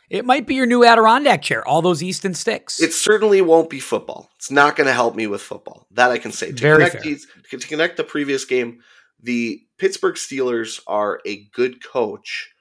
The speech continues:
Speaker 2: away from being the Los Angeles Chargers. There's just not a lot of gravitas, not a lot of excitement. Not, I don't think the players, uh, are, uh,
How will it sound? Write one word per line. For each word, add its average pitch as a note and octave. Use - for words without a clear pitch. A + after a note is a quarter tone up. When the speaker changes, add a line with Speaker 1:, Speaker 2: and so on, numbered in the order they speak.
Speaker 2:
away G#2+
from G2+
being F#2+
the F2+
Los D#2+
Angeles C#2+
Chargers. C2+
There's -
just -
not A2+
a G2+
lot F#2+
of D#2+
gravitas, -
not A#2+
a A2+
lot G#2
of F#2+
excitement. F#2+
Not, A#2+
I A2+
don't A#2
think A2+
the G2+
players, -
uh, -
are, F2+
uh, E2+